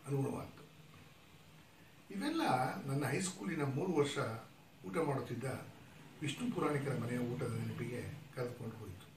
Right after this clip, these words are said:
ಕಿರ್ಗಂದೂರಿನಿಂದ ಬಂದು ಮಂಗಲ್ಪುರಕ್ಕೆ ಹೈಸ್ಕೂಲ್ಗೆ ಎಂದು ಹೋದ್ರು, ಹೋದ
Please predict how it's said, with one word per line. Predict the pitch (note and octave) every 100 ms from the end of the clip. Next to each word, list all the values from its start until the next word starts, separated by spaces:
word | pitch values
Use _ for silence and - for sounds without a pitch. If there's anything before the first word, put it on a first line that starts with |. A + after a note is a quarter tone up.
| - - - - - - - - - - - - -
ಕಿರ್ಗಂದೂರಿನಿಂದ | F3+ G#3 G3 D#3+ C#3+ C#3+
ಬಂದು | C3 A#2+ - A#2+ G#2 - - - - - -
ಮಂಗಲ್ಪುರಕ್ಕೆ | C3 E3 E3+ D3 C#3+ C#3
ಹೈಸ್ಕೂಲ್ಗೆ | G2+ B2 - C#3 B2+
ಎಂದು | A#2+ A#2+
ಹೋದ್ರು, | A2+ A#2+ B2 A2 A2 - - - - - - -
ಹೋದ | C#3 C#3 A2 -